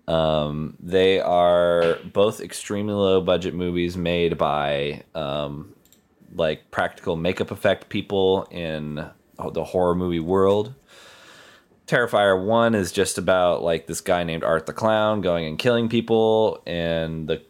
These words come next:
main characters are pretty much nothing people who get just brutally murdered in very graphic and gory ways. Um, the first movie was made for a hundred K,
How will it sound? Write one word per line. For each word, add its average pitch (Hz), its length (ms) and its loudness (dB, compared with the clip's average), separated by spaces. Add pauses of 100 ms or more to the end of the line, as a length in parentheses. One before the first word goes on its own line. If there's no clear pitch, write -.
main 90 240 -4
characters 90 400 -2
are 82 60 -10
pretty - 280 -2
much 120 220 0
nothing 113 760 0
people 110 460 0
who 104 140 -4
get 82 240 -4
just - 320 -12
brutally 92 360 0
murdered 85 380 0
in 80 160 -2
very 78 220 0
graphic 80 500 -2
and 80 100 -6
gory 73 320 -2
ways. 82 580 0 (640)
Um, 73 720 -2 (220)
the 82 180 0
first 104 340 0
movie 95 180 0
was 87 120 -2
made 85 200 -2
for 80 140 -2
a 78 60 0
hundred 82 340 -6
K, 107 600 4